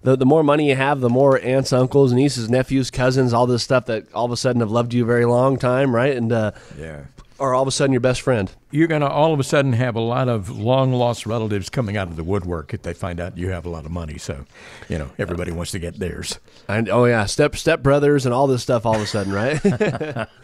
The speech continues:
Speaker 2: Yeah, well, let's talk about, uh, not just investments. Uh, that would be
Speaker 1: Okay.
Speaker 2: a good title for this segment of our conversation today. There's a lot more to retirement planning than just picking investments.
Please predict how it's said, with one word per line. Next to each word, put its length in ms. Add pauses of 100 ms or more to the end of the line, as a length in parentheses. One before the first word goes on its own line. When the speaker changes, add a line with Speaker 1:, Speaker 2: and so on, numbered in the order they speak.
(280)
Speaker 2:
Yeah, 240
well, 200 (200)
let's 160
talk 200
about, 340
uh, 260
not 420
just 460
investments. 960
Uh, 220
that 160
would 120
be 60
Speaker 1:
Okay. 80
Speaker 2:
a 40
good 180
title 300
for 120
this 240 (240)
segment 380
of 80
our 100
conversation 600
today. 280 (300)
There's 160
a 40
lot 240
more 160
to 120
retirement 500
planning 380
than 100
just 220
picking 320
investments. 640